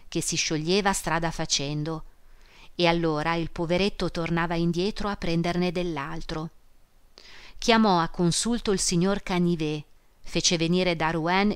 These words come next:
il dottor Larivière, il suo vecchio maestro. Era disperato. A spaventarlo soprattutto era lo stato di abbattimento di Emma.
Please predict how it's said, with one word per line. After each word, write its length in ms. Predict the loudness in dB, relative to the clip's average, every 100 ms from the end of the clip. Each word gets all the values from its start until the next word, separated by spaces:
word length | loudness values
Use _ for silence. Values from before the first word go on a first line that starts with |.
| -2
il 160 | -6 -2
dottor 420 | -4 -2 -2 0
Larivière, 920 | 0 0 -2 -4 -4 -4 -4 -4 -6 -10 -20 -10
il 140 | -4 -2
suo 200 | 0 0
vecchio 320 | 0 0 0
maestro. 680 | 0 0 -4 -6 -6 -8 -10 -16 -20 -20 -6
Era 260 | -2 -2 -2
disperato. 880 | -2 -2 -2 -4 -6 -10 -8 -8 -10 -16 -20 _ -20 -20 -20 -20 -20 -20 -6 2
A 100 | 2
spaventarlo 840 | 4 4 4 4 4 2 0 -4
soprattutto 920 | -4 -4 -4 -4 -4 -6 0 0 0
era 220 | 0 2 2
lo 120 | 0
stato 320 | 0 0 0
di 120 | 0
abbattimento 840 | 0 0 -2 0 0 0 0 -2
di 160 | -4 -2
Emma. 420 | -2 -2 -2 -4